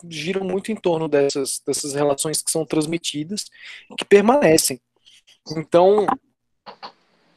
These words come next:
se a gente pensar também nesses aspectos aí de, de uma troca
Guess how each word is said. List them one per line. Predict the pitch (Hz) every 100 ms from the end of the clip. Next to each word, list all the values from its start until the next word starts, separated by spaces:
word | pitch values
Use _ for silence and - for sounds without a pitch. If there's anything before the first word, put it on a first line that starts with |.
| _
se | -
a | 160
gente | 180 -
pensar | 202 196 - 175 170
também | 185 165 160 147 - _ _
nesses | 151 156 - 143
aspectos | 147 - 151 143 143 139
aí | 143 135
de, | 135 139 131 123 - _ _ _ - - - - _ -
de |
uma | 156 151
troca | - 151 175 190 - 123